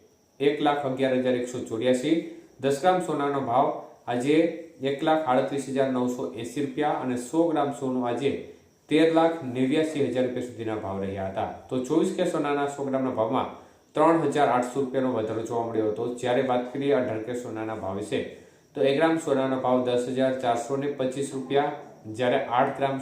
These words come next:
સોનું ત્યાસી હજાર ચારસો, દસ ગ્રામ સોનું એક લાખ ચાર હજાર બસો પચાસ અને સો ગ્રામ સોનાનો ભાવ આજે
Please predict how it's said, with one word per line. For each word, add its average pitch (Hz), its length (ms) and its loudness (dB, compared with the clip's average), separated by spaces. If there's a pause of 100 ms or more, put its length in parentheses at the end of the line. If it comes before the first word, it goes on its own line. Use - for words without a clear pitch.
સોનું 139 280 -2 (140)
ત્યાસી 127 500 -2
હજાર 131 280 0
ચારસો, 123 360 0 (640)
દસ - 260 4
ગ્રામ 151 240 2 (140)
સોનું 147 500 -2
એક 127 220 -4
લાખ 151 260 2
ચાર 131 240 2
હજાર 127 160 2
બસો 120 400 -4
પચાસ 131 400 0 (300)
અને 127 120 -4
સો 165 300 0
ગ્રામ 151 240 2
સોનાનો 131 460 -2
ભાવ 113 180 0
આજે 123 200 -2